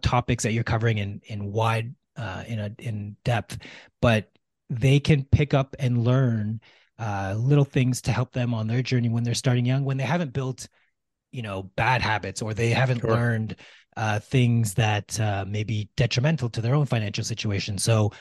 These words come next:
Speaker 1: I think, uh, for me, yeah, the feedback that I've gotten so far has been, uh, great and positive, and, and to just keep rolling with it. And, and, um, and so it's been wonderful to, uh, to hear.
Speaker 2: Right. A-, and we just actually <laughs> experienced this conversation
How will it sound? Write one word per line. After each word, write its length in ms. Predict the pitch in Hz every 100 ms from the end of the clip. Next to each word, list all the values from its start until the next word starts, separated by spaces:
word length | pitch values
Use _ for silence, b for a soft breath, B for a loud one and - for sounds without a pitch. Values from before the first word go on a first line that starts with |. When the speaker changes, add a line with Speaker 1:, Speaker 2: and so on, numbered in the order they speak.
| B B B
Speaker 1:
I 100 | 104
think, 340 | 151 139 127 _ -
uh, 280 | 117 110 104
for 160 | -
me, 120 | 127
yeah, 140 | 135 117
the 80 | -
feedback 360 | 120 117 117
that 100 | 110
I've 100 | 104
gotten 420 | 101 104 107 110 -
so 140 | 123
far 120 | 120
has 100 | 110
been, 320 | - 104 101 135 -
uh, 220 | 95 95
great 280 | - 113 113
and 100 | 113
positive, 440 | 104 117 113 123
and, 180 | 107 98 - - B B
and 160 | 104 101
to 200 | 101 95
just 220 | 90 107
keep 180 | - 123
rolling 300 | 113 117 120
with 160 | 123 147
it. 160 | 143
And, 80 | 131
and, 420 | 117 104 101 95
um, 440 | 101 95 90 90 - _ _ _ -
and 360 | 101 98 104
so 120 | 107
it's 100 | 104
been 160 | - 107
wonderful 360 | 107 107 - 101
to, 300 | - 104 98
uh, 140 | 98
to 120 | -
hear. 220 | 101 113 - _ _ _ _ _ _
Speaker 2:
Right. 260 | 123 135 123
A-, 220 | 127 127
and 160 | 127 123
we 200 | - 123
just 240 | 123 127 139
actually 520 | 120 - 117 107 113
<laughs> 40 |
experienced 760 | 117 - - 135 - 127 147 -
this 160 | 127 -
conversation 680 | 127 117 127 123 - 113